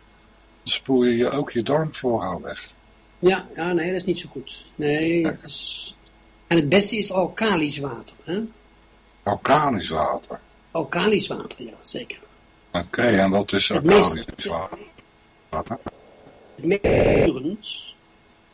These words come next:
Speaker 2: Dus hoe alkalischer het water is, hoe beter. Er zijn tegenwoordig ook echt, eh, hele, ze zijn wel vrij duur, maar echt goede, eh, filters.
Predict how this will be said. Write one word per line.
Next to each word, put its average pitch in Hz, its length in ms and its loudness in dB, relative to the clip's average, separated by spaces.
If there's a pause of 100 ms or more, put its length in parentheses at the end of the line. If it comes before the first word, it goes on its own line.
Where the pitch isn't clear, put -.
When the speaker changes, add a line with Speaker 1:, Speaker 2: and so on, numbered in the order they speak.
(1200)
Speaker 2:
Dus - 200 -10
hoe 139 140 -6
alkalischer 165 720 0
het 139 100 -4
water 165 300 -2
is, 160 160 -6
hoe 147 100 -2
beter. 135 460 0
Er 120 60 -8
zijn 139 200 -4
tegenwoordig 143 420 -2
ook 135 200 -4
echt, - 280 -10
eh, 139 240 -2 (1120)
hele, 151 500 2
ze - 140 -2
zijn 139 160 -2
wel 165 160 2
vrij 139 300 0
duur, 175 340 -2
maar 156 240 0
echt - 240 -6
goede, 190 400 4 (320)
eh, 139 160 -8 (460)
filters. 202 840 0